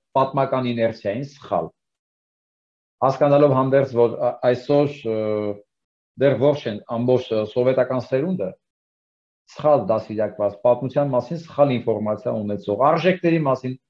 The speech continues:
բացարձակապես անտեղյակ, պետության կառուցվածքի մասին անմասն և անտեղյակ։ Այսինքն՝ սերունդ, որ երբեք չի մտածել, որ պետությունը Իրանն է։ Սերունդ երբեք չի մտածել, որ, ը, ինքը պետության մեջ դեր ունի և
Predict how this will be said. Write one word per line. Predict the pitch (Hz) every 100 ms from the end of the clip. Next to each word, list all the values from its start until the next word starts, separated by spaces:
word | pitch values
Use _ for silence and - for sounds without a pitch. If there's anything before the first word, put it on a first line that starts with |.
| _ -
բացարձակապես | 104 120 127 135 127 120 113 117 - -
անտեղյակ, | 98 - 98 92 90 90 - _ _ _ -
պետության | 156 165 170 170
կառուցվածքի | 170 131 127 127 120 120 - 123
մասին | 113 110 123 120 _
անմասն | 156 185 185 170 147 - 110 127 185 _ _
և | 123 165
անտեղյակ։ | 135 117 98 90 85 85 - _ _ -
Այսինքն՝ | 117 143
սերունդ, | 185 220 254
որ | 165 147
երբեք | 147 147 160
չի | 156
մտածել, | 113 104 104 170
որ | 156
պետությունը | 143 117 113 123 143
Իրանն | 110 98 92 90
է։ | 92 - _ _ _
Սերունդ | 123 147 175
երբեք | 139 135 135 -
չի | 127
մտածել, | 120 123 123 151
որ, | 127 120
ը, | 107 104
ինքը | 123 147 151
պետության | 117 113 - 120
մեջ | 135 110
դեր | 107 143 117
ունի | 113 107 104 104 _ _ -
և | 160 214